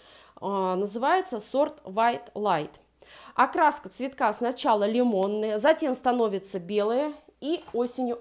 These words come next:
розовеет. Опять-таки, на упаковке вот такой вы увидите, вот такую фотографию.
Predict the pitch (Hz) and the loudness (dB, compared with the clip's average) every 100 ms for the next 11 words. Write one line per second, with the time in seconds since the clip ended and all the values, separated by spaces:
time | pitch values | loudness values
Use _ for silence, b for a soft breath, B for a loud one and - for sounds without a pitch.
0 | - 214 220 220 190 143 - - B B | -8 -2 0 0 -2 -6 -8 -14 B B
1 | B - 254 339 277 262 196 - - 233 | B 0 0 2 0 0 -10 -14 -12 -6
2 | 302 311 - - 247 - 349 415 - - | -4 -4 -6 -2 -4 -2 -2 -2 -4 -16
3 | 185 _ 180 185 330 403 - 320 320 302 | -18 _ -14 -4 -2 -2 -2 -4 -2 -4
4 | 262 220 220 185 190 160 - 131 - - | -2 -2 -4 -6 -8 -10 -12 -12 -14 -18
5 | _ _ _ _ _ _ _ _ _ _ | _ _ _ _ _ _ _ _ _ _
6 | _ 214 254 247 247 311 311 - 233 233 | _ -10 -2 -2 -2 -2 -4 0 0 0
7 | 214 165 - - 160 | 0 -2 -6 -16 -18